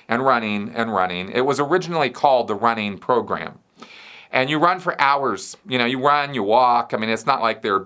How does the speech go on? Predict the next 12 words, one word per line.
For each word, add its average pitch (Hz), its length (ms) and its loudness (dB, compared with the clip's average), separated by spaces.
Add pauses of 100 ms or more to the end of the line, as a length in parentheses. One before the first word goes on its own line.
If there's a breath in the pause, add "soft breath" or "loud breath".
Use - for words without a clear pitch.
(100)
you 113 100 -4
know, 90 120 -2
whipping 101 480 -2
you 95 240 -4
and, 92 220 -6
and 85 220 -10
beating 117 320 -2
on 90 180 0
you 85 100 -8
to 87 80 -4
keep 95 260 -8
running. 90 440 -2